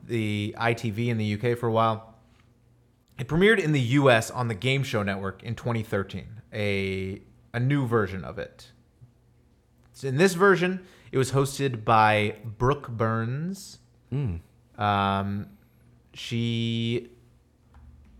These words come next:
Speaker 1: was on, like, Baywatch Hawaii.
Speaker 2: Okay, that
Speaker 1: And
Speaker 2: makes sense for this
Speaker 1: and
Speaker 2: show.
Speaker 1: some things. But anyway, and in this Game Show Network U S version, the only chaser ever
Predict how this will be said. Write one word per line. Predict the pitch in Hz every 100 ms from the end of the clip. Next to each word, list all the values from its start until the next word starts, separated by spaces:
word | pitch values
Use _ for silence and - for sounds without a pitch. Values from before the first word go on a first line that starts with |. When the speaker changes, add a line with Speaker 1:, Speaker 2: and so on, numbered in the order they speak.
| - - - - - - - - -
Speaker 1:
was | 113 107
on, | 101 98
like, | 95 87
Baywatch | 95 98 101 107 113 - - - - - _ _ -
Hawaii. | 107 95 98 120 151 147 - - _ _ - - -
Speaker 2:
Okay, | 123 120
that | 113 107 104
Speaker 1:
And | 127
Speaker 2:
makes | 139 107
sense | 113 104
for | - 101
this | 98 -
Speaker 1:
and |
Speaker 2:
show. | 98 117
Speaker 1:
some | - 120 107
things. | 123 131 - - - -
But | 151
anyway, | 180 135 113 - - - _ _ _ -
and | 131 131 127 -
in | 165 165 160 156 156
this | 120 131 143 - - - -
Game | 127 143
Show | 131 131
Network | 123 117 107 120
U | 147
S | 175
version, | 135 127 113 113 117 - - -
the | 107 135 156
only | 156 180 175 170
chaser | - 127 120 107 101
ever | 131 113 98 90